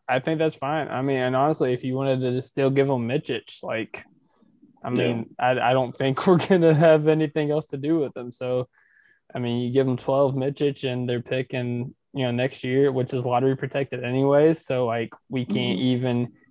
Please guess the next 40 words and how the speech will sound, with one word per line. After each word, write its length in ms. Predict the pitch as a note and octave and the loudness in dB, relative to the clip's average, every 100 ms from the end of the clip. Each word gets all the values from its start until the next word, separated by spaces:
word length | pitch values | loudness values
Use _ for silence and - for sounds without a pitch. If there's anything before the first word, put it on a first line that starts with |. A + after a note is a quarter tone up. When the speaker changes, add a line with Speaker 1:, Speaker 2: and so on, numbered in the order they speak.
| C#3 | 0
Speaker 1:
get 340 | C3+ C3+ - - | 4 4 2 -6
to 80 | C3 | -4
fourteen 760 | C#3 C3+ - C3 B2+ C3+ C3+ | 0 -2 -2 -6 -2 0 0
with 180 | B2+ - | -4 -6
the 80 | A#2+ | -12
chance 420 | - B2+ C3 - - | -6 -4 -4 -6 -6
to, 120 | B2+ | -4
like, 320 | B2+ A#2+ - | -2 -4 -4
the 300 | A#2+ A#2 A2+ - - - | -4 -2 -4 -8 -18 -8
very 360 | C#3 C#3 C3 | -2 0 0
small 260 | B2+ C#3 C3 | -2 -2 -2
percent 340 | C#3 B2 C3+ | -2 -6 -8
chance 280 | C#3+ C3 B2+ | -6 -6 -6
to 80 | C3+ | -8
jump 320 | B2+ B2+ - _ - | -4 -6 -6 _ -16
into 360 | D3 - C#3 | -14 -4 -2
the 100 | C3+ | -2
top 300 | C3 C#3 C3+ | -2 0 0
four. 460 | - C3 C3+ D3 D#3+ _ _ _ _ - | -4 -2 0 0 -2 _ _ _ _ -4
So, 180 | C#3+ | 2
like, 180 | B2+ A#2+ | 2 2
it's 140 | - - | -4 -6
kinda 220 | C3+ B2+ | -8 -4
useless 400 | B2+ C3 C3+ - | -4 -4 -10 -6
to 180 | C3+ A#2+ | -4 -4
us 100 | C3 | -6
anyways. 640 | D#3 C#3 - - - - _ - | -8 -8 -10 -10 -12 -16 _ -20
So 360 | - B2 A#2+ B2 - _ _ _ _ _ _ _ | -10 -4 -2 -4 -10 _ _ _ _ _ _ _
n-, 140 | D3 C#3 | -8 -2
that's 220 | D3 F3 | 2 2
kinda 220 | - D#3 C3+ | 2 -2 0
why 260 | A#2+ A#2+ | 0 0
I 60 | C3+ | -2
think 300 | - B2 A2+ | -4 -8 -6
that 220 | A#2+ A2+ A#2 | -4 -4 -2
they're 440 | A#2+ B2 B2 A#2+ | -2 0 -2 -4
a 440 | A#2 A#2 A2+ B2 - _ _ _ | -4 -4 -4 -8 -12 _ _ _
likely 500 | - A2+ C#3 - B2+ | -4 0 0 0 -6
trade 300 | A#2 B2 A#2+ | -6 -8 -6
partner, 580 | A#2+ A#2+ A#2 A#2+ A#2 A#2 | -4 -4 -6 -8 -8 -10